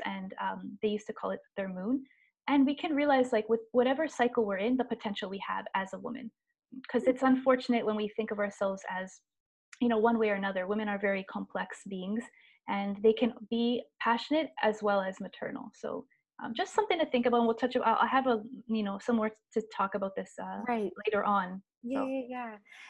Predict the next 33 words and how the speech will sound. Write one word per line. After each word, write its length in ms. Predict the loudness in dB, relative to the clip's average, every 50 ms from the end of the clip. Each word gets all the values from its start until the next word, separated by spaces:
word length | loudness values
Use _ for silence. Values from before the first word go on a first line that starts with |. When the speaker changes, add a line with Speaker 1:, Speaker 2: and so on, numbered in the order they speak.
| -20 -8 -6
Speaker 2:
But 100 | -4 -2
you 100 | -2 -4
know 80 | -2
what? 160 | -4 -4 -4 -4
It's 160 | -8 -6 -4
so 100 | -4 -6
fascinating. 800 | -4 -4 -8 -8 -8 -10 -12 _ _ _ _ -8 -6 -4 -4 -4
Like, 140 | -4 -4 -6 -6 _
you 80 | -2
know, 120 | -2 -2 -2
just 260 | -4 -8 -10 -8 -6
the 80 | -6 -4
even 220 | -4 -2 -2 -2
idea 380 | -2 -2 -2 0 -2 -2 -2 -2 -2
of 240 | -2 -2 -2 -2 -4
the 80 | -10 -10
twenty-eight 460 | -8 -6 -4 -2 -2 -2 -2 -4 -4
days 380 | -4 -2 0 0 -2 -2 -4 -10 _ _ _ _ -8
of 80 | -8
a 40 | -6
cycle 460 | -4 -4 -4 -2 -2 -2 -2 -2 -2
of 100 | -2 -2 -4
a, 240 | -4 -4 -6 -10
a 40 | -12 -10
female 560 | -6 -2 -2 0 0 0 -2 -2 -2 -4 -6 _ _ _ _ _
menstruation 440 | -2 -2 -2 -2 -2 -4 -2 -2 -4 -2
cycle 400 | -4 -2 -2 -2 -2 -2 -4 0
versus, 320 | 0 0 0 0 -4 -6 -6
like, 140 | -8 -4 -2
the 80 | 0 2
moon. 360 | 4 4 4 4 2 0 0 -4 -10 -20 -20 -20 -20 _ -10
And 100 | -6 -6
that, 160 | -4 -2